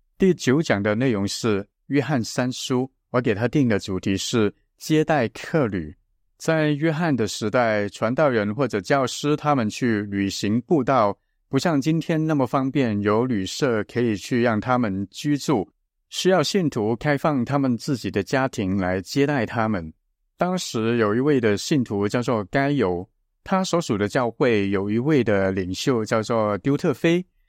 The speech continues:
丢特菲他毁谤使徒，而且呢，拒绝接待使徒的代表，甚至逼迫接待客旅的弟兄。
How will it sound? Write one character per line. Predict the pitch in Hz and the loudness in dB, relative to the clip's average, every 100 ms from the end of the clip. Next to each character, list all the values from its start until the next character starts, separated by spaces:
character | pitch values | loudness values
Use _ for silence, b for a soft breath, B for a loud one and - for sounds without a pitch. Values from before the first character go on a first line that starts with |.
| _ - | _ 0
丢 | 226 | 2
特 | 226 | 2
菲 | 196 196 190 | 2 0 2
他 | 185 175 | 0 -2
毁 | - 208 196 | -2 -2 2
谤 | 143 131 | 0 0
使 | 107 - 92 | -2 -2 -4
徒， | 107 90 92 - | -2 -2 -4 -2
而 | 123 | -2
且 | - | 0
呢， | 95 107 | 0 0
拒 | - 190 147 | 0 0 0
绝 | - 101 98 | 0 0 0
接 | - 139 135 | 0 0 2
待 | 139 110 | 2 0
使 | - 101 87 | -4 -4 -4
徒 | 110 95 | -2 -2
的 | 104 | 0
代 | 92 131 | 0 0
表， | 107 95 80 _ _ _ | 0 -2 -2 _ _ _
甚 | - 165 | -2 0
至 | 151 | 0
逼 | 135 170 180 | -2 0 -2
迫 | - 185 120 | 0 2 2
接 | - 165 165 | 0 -2 0
待 | 170 127 | 2 2
客 | 113 - 170 | 0 0 0
旅 | 104 | 0
的 | 95 104 | 0 0
弟 | - 143 | 2 0
兄。 | - 156 151 | 0 -2 -2